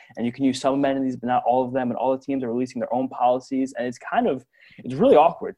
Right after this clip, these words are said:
Ken Rosenthal put out a great article on The Athletic earlier this morning. It might have been late last night, but just about how strange and tenuous this relationship is, which is just adding to the underlying issue about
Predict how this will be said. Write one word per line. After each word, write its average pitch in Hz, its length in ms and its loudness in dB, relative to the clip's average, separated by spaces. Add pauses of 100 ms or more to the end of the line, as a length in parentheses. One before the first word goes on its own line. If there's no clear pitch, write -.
Ken 175 160 -2
Rosenthal 160 380 2
put 143 100 0
out 127 100 2
a 113 40 -4
great 131 200 2
article 127 360 0
on 120 140 -2
The 120 80 -2
Athletic 117 460 -2
earlier 131 260 2
this 113 200 -10
morning. 113 340 -2
It 107 60 -16
might 113 100 -4
have 113 80 -2
been 107 120 -10
late 101 140 -8
last 101 260 -12
night, - 180 -8 (480)
but 123 80 -10
just 156 140 -2
about 143 180 0
how 143 560 2
strange 139 600 0
and 117 120 -4
tenuous 123 380 -4
this - 160 -10
relationship 120 340 -6
is, 120 280 -4
which 117 180 -8
is 120 40 -12
just 147 200 0
adding 127 340 0
to 123 100 -10
the 117 120 -2
underlying 120 480 0
issue 120 300 -6
about 107 320 -4